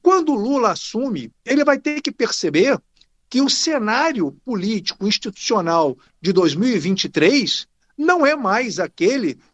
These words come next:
que ele encontrou, por exemplo, em dois mil e três. O que é que nós temos de diferente aí? O ministro Haddad foi muito feliz. A lógica do presidencialismo de coalizão, que era passível de ser equacionada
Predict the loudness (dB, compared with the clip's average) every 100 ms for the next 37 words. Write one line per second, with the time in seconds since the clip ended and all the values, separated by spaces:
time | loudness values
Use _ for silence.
0 | 0 2 2 0 -4 -4 -2 2 2 2
1 | 0 0 0 -2 -4 -6 -2 -2 -2 -2
2 | -2 2 2 2 -6 -10 _ _ -2 2
3 | 2 0 -2 -6 -6 -8 -8 -4 -2 0
4 | -2 -6 -6 -4 -6 -10 _ _ _ -4
5 | 0 2 4 4 4 2 -2 -2 -2 -2
6 | -2 0 0 -2 -6 -12 _ -20 -6 0
7 | 2 4 4 4 2 -4 -8 -8 -6 -2
8 | -2 -2 -6 -6 -4 -2 -2 0 -4 -4
9 | -8 0 2 2 0 -2 -4 -4 -12 _
10 | 2 4 4 0 -6 0 0 0 -4 -2
11 | -2 -4 -6 -6 -2 0 0 0 -2 0
12 | -2 0 -2 -4 -6